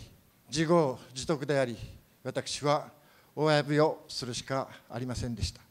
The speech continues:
この上は、何があっても国民、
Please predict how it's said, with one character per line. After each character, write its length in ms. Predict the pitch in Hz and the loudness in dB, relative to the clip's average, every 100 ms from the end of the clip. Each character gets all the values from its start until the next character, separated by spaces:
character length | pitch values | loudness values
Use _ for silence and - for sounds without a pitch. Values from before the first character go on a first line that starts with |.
| _ _ _ _ - - - | _ _ _ _ -20 -20 -2
こ 100 | 151 | 4
の 140 | 165 185 | 8 10
上 160 | 190 | 10
は、 260 | 170 117 - - - _ _ _ _ _ _ 127 | 10 6 2 -16 -20 _ _ _ _ _ _ 2
何 240 | 175 190 | 6 6
が 200 | 151 127 - - _ | 6 4 -2 -16 _
あ 100 | - | -4
っ 40 | 165 | -4
て 180 | - | -2
も 220 | 135 90 - _ _ _ | -2 -2 -8 _ _ _
国 300 | 156 151 180 | -2 2 4
民、 200 | 180 170 | 4 2